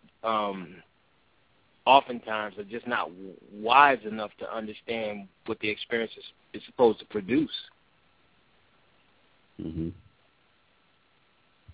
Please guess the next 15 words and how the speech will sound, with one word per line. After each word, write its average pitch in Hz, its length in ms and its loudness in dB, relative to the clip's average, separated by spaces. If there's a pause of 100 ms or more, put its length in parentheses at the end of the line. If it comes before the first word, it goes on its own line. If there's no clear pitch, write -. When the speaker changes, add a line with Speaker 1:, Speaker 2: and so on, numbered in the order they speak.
(1400)
Speaker 1:
So 113 100 10
there's 120 180 10
Speaker 2:
So, 127 60 2
Speaker 1:
no, 113 160 8 (220)
Speaker 2:
so, - 60 10
Speaker 1:
there's 104 100 10 (100)
no - 140 -2
growth 135 260 6 (180)
in 92 80 -14
it. - 80 -18 (1800)
Speaker 2:
so 101 80 10
do 98 80 8
you 107 180 10
think 107 220 8
our, 85 420 8